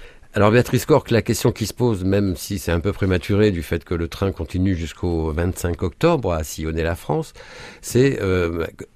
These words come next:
quid d'après ? Est-ce qu'il y a déjà, euh, des perspectives ? Cette exposition qui est confinée aujourd'hui dans le train,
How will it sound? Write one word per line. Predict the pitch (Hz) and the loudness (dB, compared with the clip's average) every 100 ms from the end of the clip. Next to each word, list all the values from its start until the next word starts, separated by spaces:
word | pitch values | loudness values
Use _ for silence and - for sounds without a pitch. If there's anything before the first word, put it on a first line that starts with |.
| _ | _
quid | - 131 110 | -2 0 0
d'après ? | 90 80 92 - 123 147 160 107 | -2 0 -2 0 0 0 0 -4
Est-ce | 90 - | -4 -2
qu'il | 98 | -2
y | |
a | |
déjà, | 87 92 104 104 87 | 0 2 2 2 0
euh, | 87 78 80 92 | -2 -4 -4 -6
des | 92 90 80 | -6 -4 -4
perspectives ? | - 101 - 104 - - 156 123 92 82 - - | -2 -4 0 -2 -2 -4 -2 0 -2 -2 -10 -18
Cette | - 90 | -12 -4
exposition | 98 - 101 95 - - 104 | -4 0 0 0 -2 0 -2
qui | - 87 | -2 -6
est | |
confinée | 82 101 - 101 104 104 | 0 -2 0 0 4 4
aujourd'hui | 85 92 95 92 | 2 0 0 0
dans | 90 | 0
le | |
train, | 85 - 104 | -4 0 0